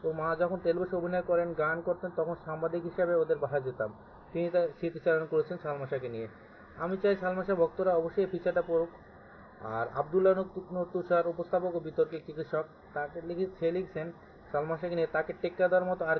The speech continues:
কেউ নেই।" মানে, কেউ ছিল না, এখনও নেই সালমান শাহকে টেক্কা দেওয়ার মতো। উনি লিখছেন, "পঞ্চাশে,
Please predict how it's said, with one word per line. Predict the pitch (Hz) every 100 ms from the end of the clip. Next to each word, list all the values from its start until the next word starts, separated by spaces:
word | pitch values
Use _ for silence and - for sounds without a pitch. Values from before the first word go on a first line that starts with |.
| 175
কেউ | 160
নেই।" | 143 107 98 - - - - - - -
মানে, | 165 180 185 180 -
কেউ | 202 214
ছিল | - 196 214
না, | 226 226
এখনও | 208 196 208 214
নেই | 190 156
সালমান | 139 156 160
শাহকে | 165 160
টেক্কা | - 151 139
দেওয়ার | 131 120
মতো। | 107 104 101 - _ _ _ _ _ _ _ _ _ _ _ _ _ _ _ _ _ -
উনি | 156 190
লিখছেন, | 208 196 202
"পঞ্চাশে, | 185 175 190 190 214